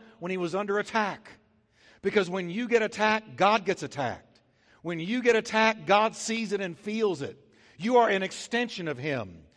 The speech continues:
The devil can't attack you without attacking God.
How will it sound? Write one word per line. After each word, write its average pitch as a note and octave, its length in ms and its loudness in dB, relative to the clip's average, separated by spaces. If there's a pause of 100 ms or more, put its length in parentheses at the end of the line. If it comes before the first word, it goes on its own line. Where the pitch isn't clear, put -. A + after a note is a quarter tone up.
(260)
The F3+ 80 2
devil A#3+ 360 4
can't A#3+ 300 -2
attack A3+ 440 -4
you F3 160 -6
without F#3 260 2
attacking G#3 560 -8
God. F#3 440 -4